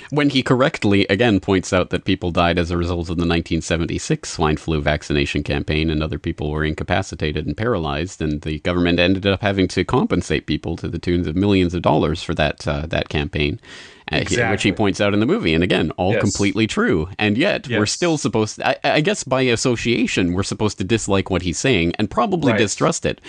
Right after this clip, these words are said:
Speaker 1: because a lot of people in the audience won't know that actual history, so they'll think,
Speaker 2: Right.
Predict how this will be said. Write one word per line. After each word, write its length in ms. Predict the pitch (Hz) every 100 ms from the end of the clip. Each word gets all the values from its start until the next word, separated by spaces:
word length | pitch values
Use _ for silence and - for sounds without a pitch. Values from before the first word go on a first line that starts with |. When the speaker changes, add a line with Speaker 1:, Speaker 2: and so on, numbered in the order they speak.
| - -
Speaker 1:
because 160 | 123
a 60 | 131
lot 180 | 156 151
of 40 |
people 240 | 143 110
in 60 | 104
the 80 | 98
audience 340 | 92 92 95
won't 260 | 101 131 -
know 220 | 113 151
that 180 | 85 76
actual 400 | 76 - 80 78
history, 420 | 85 - 80 80
so 160 | - 101
they'll 160 | 104
think, 260 | 95 98 85
Speaker 2:
Right. 220 | 123 113